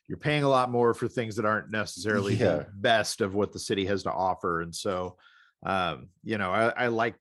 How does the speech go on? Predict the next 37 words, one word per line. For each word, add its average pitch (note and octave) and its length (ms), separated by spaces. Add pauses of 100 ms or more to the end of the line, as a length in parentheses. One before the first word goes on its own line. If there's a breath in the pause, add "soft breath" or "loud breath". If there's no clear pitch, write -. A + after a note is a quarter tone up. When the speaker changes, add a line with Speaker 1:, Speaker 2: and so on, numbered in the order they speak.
(220)
Speaker 1:
I A2 100
like A2 240
to A2+ 60
be G#2+ 100
able G2+ 120
to F#2+ 80
kinda F#2+ 220
get, F#2 200 (540)
go C#3 180
to C3+ 100
a A#2+ 80
city A2 300
and F#2+ 200 (120)
kinda G2+ 200
feel G#2+ 200
out F#2+ 140
its E2+ 140
vibe. F2+ 560 (200)
Um, G#2 60 (300)
Speaker 2:
Mm-hmm. F#2 80
Speaker 1:
I A#2+ 80
love B2 240
the B2+ 80
tourist B2 380
stuff - 280
too, G2+ 220
just F#2+ 180
to F2+ 60
be F#2+ 80
able F#2 140
to - 60
see A#2 240
that G2 220
and F#2 100
have F#2+ 180
those F#2+ 180
experiences. F#2 920